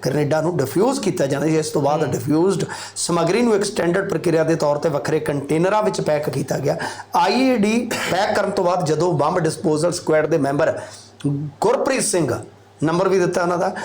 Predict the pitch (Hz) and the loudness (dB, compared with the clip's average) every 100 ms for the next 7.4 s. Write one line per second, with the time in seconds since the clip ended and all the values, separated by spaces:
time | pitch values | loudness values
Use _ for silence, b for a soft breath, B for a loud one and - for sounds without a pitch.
0 | B B - 208 208 180 220 160 160 226 | B B -2 0 2 0 0 0 0 0
1 | 180 196 196 196 160 160 170 170 156 147 | 0 0 2 2 0 0 0 0 2 0
2 | 139 143 139 147 147 151 156 - 165 - | 2 0 -2 -4 -2 -2 -2 -4 -4 -4
3 | 156 147 143 147 147 143 143 139 151 - | -2 0 0 0 0 0 0 -2 -2 0
4 | 147 151 156 156 156 - 156 156 165 165 | 0 0 -2 -2 -2 -2 -2 0 0 2
5 | 151 - 139 139 160 147 143 - 151 156 | 0 0 -4 -2 -2 0 -2 0 0 0
6 | 143 143 151 - 156 139 135 160 165 143 | 0 -2 -2 -4 0 0 0 2 2 0
7 | 139 143 143 | 0 0 0